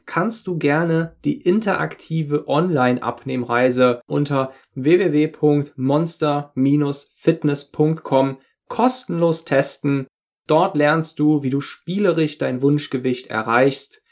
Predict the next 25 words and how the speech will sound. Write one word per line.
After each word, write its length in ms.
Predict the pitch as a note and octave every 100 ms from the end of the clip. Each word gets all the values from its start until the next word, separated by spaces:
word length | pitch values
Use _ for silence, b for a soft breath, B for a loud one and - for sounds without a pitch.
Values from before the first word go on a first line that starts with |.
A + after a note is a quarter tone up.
| _
und 180 | - C#3
der 80 | C3
Fokus 600 | - F3 F3 D#3 D3+ - _
liegt 320 | - D#3 D#3 -
insbesondere 1120 | F3+ A#3+ - - E3+ C#3+ D3 D3 B2+ C3 C3+
auf 220 | - C3+ -
das 200 | C3+ -
Umsetzen 920 | _ - B3 F#3+ C3+ C3 - C#3+ C3 _
und 260 | C#3 C3 -
Dranbleiben 760 | B2+ C#3 D3 B2 A#2 A#2+ B2 _
bei 140 | A2+
neuen 400 | A#2 B2 C3+ D3
Gewohnheiten 880 | C3+ B2 C3 C3 A#2 A#2 A#2+ A#2+ A2+ b b b
und 300 | D#3+ E3 D#3+
der 80 | -
Ernährungsumstellung. 1400 | A#2+ B2 C3+ B2 A#2 - A#2+ A2+ - - G#2 G#2+ F#2+ - _ _ _ _ _ -
Das 180 | D3+
Ganze 320 | D#3 G#3+ B3 -
ist 160 | E3+
als 140 | D3 C#3+
Spiel 440 | - - A#3+ C4
aufgebaut, 920 | - F#3+ G3 - C#3+ D3 D#3 D#3+ - _ _ -
damit 300 | C#3 D3 D3
du's 240 | D#3+ - _
möglichst 840 | C3 C#3+ F3 A3 F#3+ E3+ E3 -